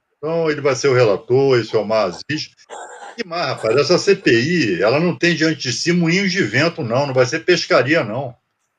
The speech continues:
Os dados já estão todos colocados. Isso é sistematizar dados. É sistematizar. É relatório de T C U, é o comportamento dele em relação à pandemia, em relação à cloroquina.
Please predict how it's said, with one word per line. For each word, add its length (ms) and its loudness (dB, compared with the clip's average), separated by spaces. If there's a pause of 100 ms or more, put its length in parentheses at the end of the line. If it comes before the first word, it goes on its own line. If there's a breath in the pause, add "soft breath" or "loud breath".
(120)
Os 200 -4
dados 280 4
já 80 6
estão 220 4
todos 260 4
colocados. 540 0
Isso 80 -2
é 40 2
sistematizar 1200 -2
dados. 360 -2 (380 soft breath)
É 60 -10
sistematizar. 1000 -4 (760)
É 80 -2
relatório 560 4
de 140 -4
T 140 0
C 220 -2
U, 320 -4 (340 soft breath)
é 60 0
o 120 0
comportamento 1040 0
dele 380 -2
em 40 -8
relação 340 -2
à 60 -6
pandemia, 480 -8
em 40 -8
relação 360 -4
à 80 -10
cloroquina. 520 -2